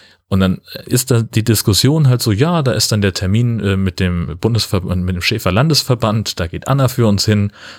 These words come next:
äh, da bräuchten wir noch jemand, der für siebzehn Uhr uns Reaktionen zusammendreht auf die, äh, Geschichte da, was die Politiker sagen, wer kann das machen? Ja, du, alles klar. Und dann kommt noch irgendjemand und sagt, ja Mensch, äh, wichtiges Thema, würde ich gerne einen Kommentar zu anbieten.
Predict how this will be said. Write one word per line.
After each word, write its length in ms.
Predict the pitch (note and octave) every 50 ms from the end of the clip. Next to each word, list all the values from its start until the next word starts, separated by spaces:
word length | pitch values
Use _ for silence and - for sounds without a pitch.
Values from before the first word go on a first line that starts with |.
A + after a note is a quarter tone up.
| - _
äh, 120 | - F#2
da 100 | F#2 F#2
bräuchten 380 | F2 - F2+ F2+ F#2 - G2 F#2
wir 60 | F2+
noch 100 | E2+ F2
jemand, 300 | F2 F2 F2+ F2 F2 F2+
der 100 | E2+ E2+
für 200 | - - F2+ F2
siebzehn 400 | E2 G2 F#2 _ - - F#2 E2+
Uhr 300 | - F2 F#2 F#2 F2+ - _ - - - - _
uns 200 | F2 F2 - -
Reaktionen 520 | E2 D2+ D2+ - - A#2 B2+ D3 D#3 D3
zusammendreht 760 | - - A#2 G#2 A2 G#2 G#2+ G#2+ G#2+ - - G2+ G2+ F2+ -
auf 140 | - F2+ -
die, 240 | - F#2+ F#2 F2+ F#2
äh, 340 | F2 F2 E2+ E2+ E2+ E2 - _ - - - - - - _ _ _ _
Geschichte 440 | - G2+ - - G#2+ - - G#2+
da, 400 | F2+ F#2+ F#2 F#2 F#2 F#2 F#2 F#2 -
was 440 | G2 F#2+ G#2+ - - - G#2+ - -
die 100 | E2+ F2
Politiker 440 | - F#2 B2 D3+ D3+ C3+ - A#2+
sagen, 440 | G#2+ G#2+ G2+ G2+ G2+ G2+ G2+ G2+ F#2
wer 100 | F2 E2+
kann 180 | - - F#2 E2
das 140 | - - -
machen? 400 | A#2+ B2+ B2+ C3 B2 B2 B2 B2+ - - - - - - _ _
Ja, 180 | - G2+ F#2+ F#2+
du, 280 | F#2+ A2 A2 A2 A2+ G#2+
alles 300 | - G2+ E2 - - -
klar. 380 | - C3 C#3+ D3 D3+ D3+ - - - - - - - - - - _ _
Und 120 | - A2
dann 120 | G#2 G2+
kommt 200 | G2 - A#2 G#2
noch 100 | - G2+
irgendjemand 400 | G2 F2 G2+ F#2 G2+ F#2+ F#2+ F#2
und 60 | F2+ E2
sagt, 220 | E2+ E2+ D#2 -
ja 120 | F2+ F2
Mensch, 240 | F2+ F#2+ F#2 - -
äh, 160 | F#2+ F2 F2
wichtiges 320 | G2+ G#2 - - F#2+ E2+ -
Thema, 380 | - A#2 B2 B2+ A#2+ A2+ G#2
würde 100 | G#2 G2
ich 80 | F#2+ -
gerne 200 | - G2 F#2 F#2
einen 40 | F#2
Kommentar 400 | - F#2+ F#2+ F2 - E2 D#2 D#2+
zu 160 | - - D#2
anbieten. 420 | C#2 D2 E2 E2 - - - -